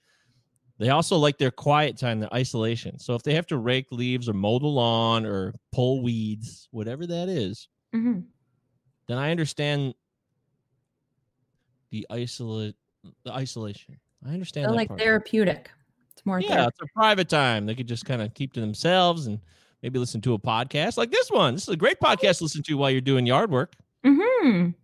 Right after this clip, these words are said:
Speaker 1: And, or maybe listen to some music or whatever you want, but
Speaker 2: Oh, this is actually a good time. I've been wanting to do this every episode. Uh,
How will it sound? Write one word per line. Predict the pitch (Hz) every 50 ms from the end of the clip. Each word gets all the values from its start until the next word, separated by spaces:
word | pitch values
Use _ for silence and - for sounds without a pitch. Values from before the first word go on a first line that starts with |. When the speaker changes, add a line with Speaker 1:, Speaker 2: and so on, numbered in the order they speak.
| _ _ _ _ _ _ -
Speaker 1:
And, | 123 127 127 127 120 120 127 -
or | - 131 123 123
maybe | 123 123 127 127
listen | 131 143 - 160
to | 147 -
some | 180 180
music | 160 139 139 143 156 190 240 - -
or | 123 110 107 104 104
whatever | 110 113 117 120 120 127
you | 135 147
want, | 151 131 120 139 151 151 -
but | 127 120 120 - _ _ _ _ _ _ _ _ _ _ _ _ _ _ _ _ _ _ _ _ _ _ _ _ _ _ _ _ _ - -
Speaker 2:
Oh, | 247 262 269 262
this | 262 262 269 302
is | 302 285
actually | 277 262 262 - - - 254 247
a |
good | 220 220 214 208 -
time. | 226 208 208 208 180
I've | 180 180
been | 180 185
wanting | 185 196 220 262 294 294 226
to | 190
do | 175 190 208 196
this | 214 185 -
every | 185 180 180 190 185
episode. | - 170 170 - 175 - - 156 147 147 - _ _ _ _ _ _ _ _ _ _ _ _ _ _ _ - _ -
Uh, | 180 185 190 185 175 165 165